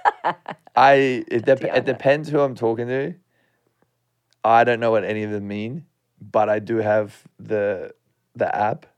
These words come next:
Speaker 1: Okay.
Speaker 2: What's the app called?
Speaker 1: Um, uh, CoStar?
Speaker 2: Yeah, I've got that.
Speaker 1: Yes.
Speaker 2: And I'll, and I'll be on a date with a girl, and I'll be like, "Oh my God,
Speaker 1: What's your
Speaker 2: look,
Speaker 1: sign?
Speaker 2: yeah, we look so compatible." But I don't know what the fuck it means.
Speaker 1: Honestly, that would kinda turn me on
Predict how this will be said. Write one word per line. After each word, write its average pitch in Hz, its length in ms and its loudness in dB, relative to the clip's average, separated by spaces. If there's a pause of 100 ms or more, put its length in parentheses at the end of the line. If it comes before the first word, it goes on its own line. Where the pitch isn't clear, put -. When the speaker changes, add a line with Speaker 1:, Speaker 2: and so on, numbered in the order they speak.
(160)
Speaker 1:
Okay. 175 340 -4 (340)
Speaker 2:
What's 110 220 -6
the 98 80 -6
app 104 180 -6
called? 113 320 -8 (340)
Speaker 1:
Um, 151 360 -2 (120)
uh, 143 200 -4
CoStar? 214 380 -8 (180)
Speaker 2:
Yeah, 104 240 0
I've 104 100 -4
got 110 160 0
that. 117 360 2 (140)
Speaker 1:
Yes. - 380 -12
Speaker 2:
And 117 160 0
I'll, 110 140 2
and 113 180 -4
I'll 113 120 -2
be 110 260 -4
on 107 140 -8
a 107 60 -8
date 101 260 -4
with 104 100 -8
a 104 40 -8
girl, 107 200 -2
and 104 80 -8
I'll 98 60 -14
be 101 80 -14
like, - 140 -12
"Oh 104 60 -10
my 104 120 -10
God, 104 160 -6
Speaker 1:
What's 104 120 -12
your - 60 -10
Speaker 2:
look, - 80 -18
Speaker 1:
sign? 139 240 -14 (240)
Speaker 2:
yeah, 101 160 -4
we 104 140 -4
look 110 180 -4
so 104 220 -4
compatible." 95 560 -8 (420)
But - 220 4
I 120 140 6
don't 131 100 4
know 120 80 -2
what 104 100 -4
the 101 60 -8
fuck 98 300 -2
it 90 100 -8
means. 107 200 -6
Speaker 1:
Honestly, 208 280 0
that 269 140 2
would 190 100 -4
kinda 190 260 0
turn 294 220 -10
me 196 100 -2
on 147 240 -2